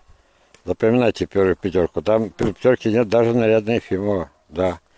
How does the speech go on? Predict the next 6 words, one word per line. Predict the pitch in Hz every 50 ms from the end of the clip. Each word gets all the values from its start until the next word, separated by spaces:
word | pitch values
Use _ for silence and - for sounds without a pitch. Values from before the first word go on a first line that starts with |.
| _ _ _ _ _
Хотя | _ - 98 98 104
это | 104 85 - 98
мировой | 95 98 98 95 104 95 92 95
лидер. | 95 90 87 78 73 80 85
Мы | 92 101 101
зажрались. | 98 110 110 107 104 98 95 98 90 82 - -